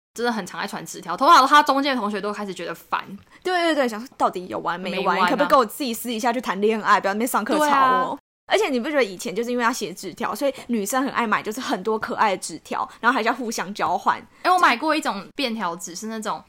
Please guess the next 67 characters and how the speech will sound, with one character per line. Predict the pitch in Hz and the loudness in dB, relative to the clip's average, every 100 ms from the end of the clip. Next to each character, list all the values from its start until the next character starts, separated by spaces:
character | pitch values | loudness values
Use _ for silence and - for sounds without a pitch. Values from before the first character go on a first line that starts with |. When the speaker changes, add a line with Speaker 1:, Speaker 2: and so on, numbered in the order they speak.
| - | -8
Speaker 1:
一 | |
本 | 269 - 196 - | -8 -2 -2 -2
的， | 180 151 165 | -12 -12 -10
然 | 196 | -6
后 | 240 | -2
打 | 240 175 | -2 -2
开 | 214 | -4
里 | 202 | -6
面 | 185 | -4
有 | 180 185 _ | -8 -8 _
超 | - 247 247 | -2 0 2
多 | 247 | 0
不 | 233 254 | -2 -4
同 | 240 185 | -6 -2
版 | 202 156 | -2 -2
型 | - 165 | -8 -10
可 | 175 175 | -10 -8
以 | |
用 | 175 170 165 | -6 -8 -8
那 | 180 | -6
种。 | 220 | 0
Speaker 2:
有 | 285 285 | 2 4
啦， | 359 285 - | 2 2 -2
因 | 320 | 0
为 | 415 | 0
以 | 285 | 0
前， | 214 247 | 0 0
Speaker 1:
很 | 233 | 4
移 | |
花。 | 226 226 247 - | 6 6 2 -2
Speaker 2:
以 | 269 | -2
前 | 277 254 269 | 0 -2 -2
就 | 311 | -6
是 | 320 | -2
很 | 302 190 | -2 -2
多 | 208 | -4
便 | 220 - 240 | -4 -4 -6
条 | 226 175 | -4 -6
纸 | 190 202 | -6 -4
都 | 196 208 | -2 -2
是 | 247 | -2
里 | 208 | -6
面 | 190 220 | -6 -2
打 | 190 | -2
开 | 226 | -2
可 | 214 | -6
能 | 220 | -6
有 | |
五 | 190 180 190 | -6 -8 0
六 | 233 | 0
种 | 202 160 | 0 -6
版 | - 117 | -8 -10
型， | - - 160 | -10 -12 -6
然 | 185 | -4
后 | |
你 | 233 | -4
还 | 208 | -4
可 | 240 | -6
以 | |
每 | 190 | -6
天 | 185 240 | -6 -6
选 | - 156 | -6 -6
你 | 175 | -6
要 | 180 | -8
哪 | 190 | -8
一 | - | -10
种。 | 180 | -8